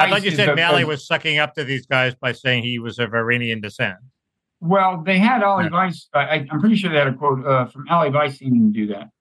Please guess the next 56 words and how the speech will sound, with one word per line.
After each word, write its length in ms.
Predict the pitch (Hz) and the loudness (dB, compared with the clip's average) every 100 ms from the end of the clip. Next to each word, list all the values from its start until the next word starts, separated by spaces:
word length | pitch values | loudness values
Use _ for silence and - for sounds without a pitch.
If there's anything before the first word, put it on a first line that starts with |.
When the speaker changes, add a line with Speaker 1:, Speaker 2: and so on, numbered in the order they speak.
| - | -2
Speaker 2:
But, 320 | 139 151 175 | 0 2 0
uh, 300 | 151 139 123 - | 0 0 -2 -4
Speaker 1:
Oh, 200 | 123 117 110 | -2 0 0
okay. 80 | 202 | 0
Speaker 2:
anyway, 360 | 180 151 135 135 | 2 0 -2 -2
look 240 | 208 220 | -2 0
at 60 | 220 | 0
his 100 | 180 | 0
Twitter 240 | 180 165 | -2 -4
thread 240 | 151 156 143 | -2 -2 0
if 60 | |
Speaker 1:
Uh, 80 | 135 | 0
Speaker 2:
you 60 | 151 | -2
wanna 140 | 147 | -4
see. 240 | 127 147 135 | -4 -6 0
But 140 | 135 | 2
Speaker 1:
isn't 120 | 196 247 | 2 2
Speaker 2:
I 80 | |
Speaker 1:
it 80 | 262 | 2
Speaker 2:
sort 120 | 233 | 4
of 60 | 214 | 2
Speaker 1:
time 80 | 214 | 2
for 120 | 208 | -2
Malley 400 | 165 165 180 185 | 0 0 0 0
to, 240 | 160 139 - - | -2 -4 -8 -14
isn't 180 | 151 196 | -4 -2
it 80 | |
time 200 | - 175 | 0 -2
for 100 | - | -2
Malley 320 | 143 135 156 151 | -2 0 0 -2
to 100 | 131 | -4
defend 320 | 127 135 139 | -4 -2 -2
himself? 480 | 170 165 196 196 - _ _ _ _ _ _ _ | -2 0 0 0 -6 _ _ _ _ _ _ _
He's 180 | 131 - | -6 0
hanging 340 | 175 208 175 | 2 2 2
out 140 | 139 | 0
Speaker 2:
Is 60 | 147 | 0
Speaker 1:
there, 220 | 123 110 101 113 139 | 0 -2 -6 _ -6
b-, 80 | - _ | -6 _
twisting 360 | - 165 165 131 | -2 -2 -2 -4
slowly 460 | - 135 160 156 | -2 0 2 2
in 120 | 143 | 0
the 80 | 139 | 0
wind. 400 | 147 165 107 92 - _ _ _ _ _ _ _ _ _ _ _ _ _ _ - | 0 -2 -4 -12 -20 _ _ _ _ _ _ _ _ _ _ _ _ _ _ -2
Speaker 2:
Uh, 40 | |
I 580 | 151 147 143 143 143 139 - _ | 2 2 2 2 0 -2 -6 _
don't 100 | 170 | 2
Speaker 1:
Well, 100 | 202 | 4
Speaker 2:
know 40 | 190 | 2
what 100 | 180 | 0
the 60 | |
deal 200 | 147 151 | -2 0
Speaker 1:
well 80 | 127 | -2
Speaker 2:
is. 100 | 120 - | -4 0
I 60 | |
mean, 340 | 175 170 165 | 2 2 -2